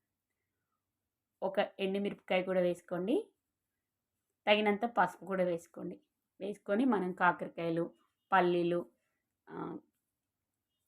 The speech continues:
కరివేపాకు ఇవన్నీ ఫ్రై చేసుకుని మొత్తం ఈ తాలింపులో వేసేసుకోవాలి. వేసేసుకొని కొంచెం మగ్గింది అనుకున్నప్పుడు ఎల్లిపాయ కారం కూడా కాకరకాయ ముక్కలలో వేసేసుకోవాలి. వేసుకొని ఇవన్నీ బాగా కలిసేలాగా కలుపుకోవాలి.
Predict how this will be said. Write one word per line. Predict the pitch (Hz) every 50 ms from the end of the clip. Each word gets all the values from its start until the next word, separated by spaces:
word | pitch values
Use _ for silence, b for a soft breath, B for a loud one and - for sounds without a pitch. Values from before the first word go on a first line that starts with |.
| _ - 180 -
కరివేపాకు | 190 190 190 196 196 - 185 175 170 175
ఇవన్నీ | 170 170 175 185 202 208
ఫ్రై | - - 196 185 185 185
చేసుకుని | 202 202 - - 185 185
మొత్తం | 180 180 170 - - _ - 240 269
ఈ | 294 262
తాలింపులో | 185 - 190 175 175 180 - 185 202 196
వేసేసుకోవాలి. | 180 - - - - - _ - 185 190 208 - _ _ _ _ _ _ _ _ _ _ _ _ _ _ _ _ _ _ _ _ _ -
వేసేసుకొని | 175 190 190 185 - 202 190 - _ - 202 233 285
కొంచెం | 277 - 202 202 196 - 220 208
మగ్గింది | 196 185 175 190 190 196
అనుకున్నప్పుడు | 185 180 - 190 185 185 180 - 302 - - - 254
ఎల్లిపాయ | 277 294 277 - 240 202
కారం | 196 247 185 180 185 190
కూడా | 180 196 269 - - - _ _ _ _ _ _ _ _ _ -
కాకరకాయ | 294 277 247 - 214 185 185 180 175
ముక్కలలో | 180 170 - - 170 170 165 208 247
వేసేసుకోవాలి. | 302 240 - - 170 - - _ - 208 208 202 _ _ _ _ _ -
వేసుకొని | 180 185 185 185 - - 202 202 -
ఇవన్నీ | - - 180 180 185 185 185 190 202 208
బాగా | 180 185 180 175 175 180 196
కలిసేలాగా | 190 196 185 175 170 - 175 170 170 165 165 220
కలుపుకోవాలి. | 240 - - 262 226 - - _ - 180 - 180 -